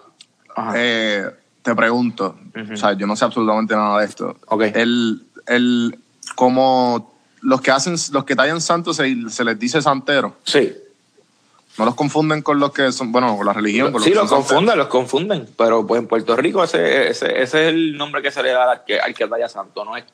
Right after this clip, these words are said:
Speaker 1: porque ahora se le dice, para no decir santero, dice tallador de santos, y como que
Speaker 2: Claro.
Speaker 1: es como que, whatever, tú sabes, eso es como que, no sé, yo, yo, yo creo que, que tiene, que tienen, o sea, el, el, el rango es más alto, o sea, eh, para mí un tallador de santos es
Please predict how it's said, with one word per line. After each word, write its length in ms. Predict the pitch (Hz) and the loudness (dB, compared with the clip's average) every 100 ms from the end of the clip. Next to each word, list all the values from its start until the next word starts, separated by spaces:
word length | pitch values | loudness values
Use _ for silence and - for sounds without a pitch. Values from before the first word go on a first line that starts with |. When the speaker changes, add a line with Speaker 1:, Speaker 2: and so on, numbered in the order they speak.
| _ _ _ _ _ | _ _ _ _ _
Speaker 1:
porque 160 | 107 117 | 0 2
ahora 140 | 131 | 4
se 120 | 175 | 4
le 80 | 170 | 2
dice, 180 | 175 180 | 2 2
para 160 | 135 123 | 2 2
no 60 | |
decir 220 | 156 196 | 0 -2
santero, 420 | 175 185 170 170 156 | 0 -2 0 0 0
dice 160 | 156 | 0
tallador 420 | - 123 120 143 151 | 2 2 4 2 0
de 100 | 139 | -2
santos, 580 | 127 120 - 85 - _ _ - | -4 -6 -10 -12 -12 _ _ -6
y 100 | 113 | -2
como 260 | 107 110 | 0 0
que 80 | 101 | 0
Speaker 2:
Claro. 140 | 101 92 | 0 2
Speaker 1:
es 20 | |
como 140 | 131 117 | 2 4
que, 380 | 107 80 - - _ _ _ _ | 2 2 -4 -16 _ _ _ _
whatever, 440 | 104 104 113 107 98 | 0 2 4 2 0
tú 100 | 107 | -2
sabes, 380 | 113 107 98 - | 2 2 2 -2
eso 200 | - - | -6 -4
es 60 | 107 | 0
como 180 | 131 113 | 0 2
que, 340 | 110 95 - - - - - | 2 2 -2 -14 -20 -18 -2
no 120 | 120 | 0
sé, 180 | 127 113 | 2 4
yo, 160 | 113 | 4
yo, 300 | 85 104 110 | 2 2 2
yo 280 | 107 117 117 | 2 2 2
creo 220 | 110 143 | 4 2
que, 380 | 131 113 98 - - | 4 2 2 0 -2
que 80 | |
tiene, 480 | 101 117 127 117 98 - | 0 0 2 0 -4 -6
que 120 | 110 | -4
tienen, 680 | 104 113 123 139 120 98 82 _ _ _ - | 0 0 2 2 0 -4 -8 _ _ _ -4
o 40 | |
sea, 180 | - 117 | 2 4
el, 140 | 117 | 4
el, 200 | 117 117 | 2 2
el 220 | 110 117 117 | 2 2 2
rango 560 | 117 131 147 156 147 | 2 0 2 4 4
es 80 | 147 | 2
más 240 | 139 127 131 | 2 0 2
alto, 380 | 120 120 107 | 0 -2 -4
o 60 | 87 | -4
sea, 300 | 113 92 92 | 0 0 0
eh, 240 | 92 - - | -2 -6 -6
para 140 | 107 | -4
mí 200 | 113 143 | -2 -4
un 160 | 139 131 | -4 -2
tallador 300 | 139 143 143 | 2 4 4
de 100 | 135 | 2
santos 320 | 139 139 127 | 0 0 2
es 600 | 131 139 135 127 110 - | 2 2 2 2 2 -2